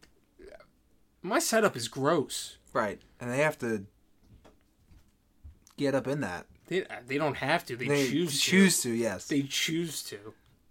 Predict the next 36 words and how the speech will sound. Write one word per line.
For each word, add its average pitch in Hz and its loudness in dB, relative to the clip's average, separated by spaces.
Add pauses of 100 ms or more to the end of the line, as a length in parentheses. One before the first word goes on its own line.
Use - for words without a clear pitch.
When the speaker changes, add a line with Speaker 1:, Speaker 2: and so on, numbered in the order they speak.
(640)
Speaker 1:
Think 220 0
about 170 8
it. 135 -2
We're 165 2
guys. 143 2
We 147 -2
see 165 -2
our 151 2
stuff 139 -2
every 139 -2
single 139 -2
day. 131 -4 (120)
Speaker 2:
And 135 -4
we're 131 -2
just 120 -6
like, 113 -4
"No." 104 -2
Speaker 1:
<clears throat> - -2
And 147 2
we 175 4
would 170 4
not 151 6
want 139 0
that 123 0
in 127 -2
our 127 -2
mouths. 110 -6
Speaker 2:
So - 0
who 185 6
actually 165 6
has 143 4
it 135 0
worse, 151 -2
guys 104 -4
or 107 -8
girls? 120 -8